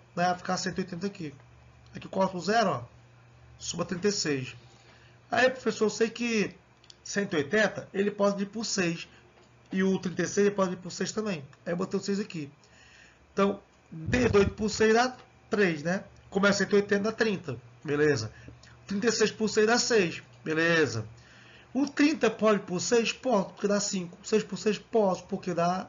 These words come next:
um. Então, eu botei seis aqui de novo. Aqui dá cinco, que dá um, igualzinho o outro. Olha o que me restou aqui do outro lado. Vou multiplicar aqui, ó.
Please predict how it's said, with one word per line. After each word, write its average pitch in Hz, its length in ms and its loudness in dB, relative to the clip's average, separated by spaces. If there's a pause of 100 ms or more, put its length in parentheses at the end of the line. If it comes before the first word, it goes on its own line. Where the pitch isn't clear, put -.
um. 185 200 -4 (360)
Então, - 60 -16
eu 240 60 -4
botei 240 240 0
seis 233 220 -2
aqui 220 160 -6
de 240 80 -2
novo. 226 360 0 (540)
Aqui 196 240 0
dá 202 140 4
cinco, 208 280 -2
que 226 100 -4
dá 240 180 2
um, 208 120 2
igualzinho 247 420 2
o 254 60 0
outro. 175 260 -2 (380)
Olha 220 140 4
o 226 40 0
que 247 120 -2
me 233 100 4
restou 226 240 4
aqui 220 80 0
do 214 60 0
outro 208 160 0
lado. 175 340 4 (580)
Vou 196 160 6
multiplicar 220 560 2
aqui, 214 320 -2
ó. 127 200 2